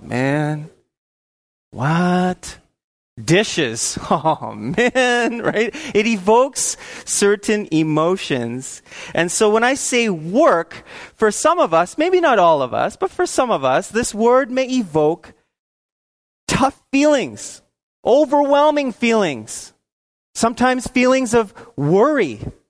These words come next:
sometimes agitation, frustration, nervousness, maybe even anger when I say the word work, right? And so when we think about work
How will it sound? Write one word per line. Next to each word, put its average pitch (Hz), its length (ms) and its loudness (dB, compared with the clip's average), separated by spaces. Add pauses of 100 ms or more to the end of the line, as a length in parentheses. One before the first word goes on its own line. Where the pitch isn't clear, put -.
(480)
sometimes 202 760 -2 (520)
agitation, 180 800 0
frustration, 185 960 -2 (280)
nervousness, 196 840 0 (260)
maybe 240 360 2
even 220 460 -2 (200)
anger 202 640 0 (560)
when 143 120 -2
I 151 80 0
say 170 260 -2
the 160 140 0
word 143 320 0 (480)
work, 175 520 -2 (360)
right? 180 200 0
And 190 120 -4
so 240 160 0
when 240 100 2
we 240 120 0
think 320 340 -2
about 202 320 2
work 147 500 -2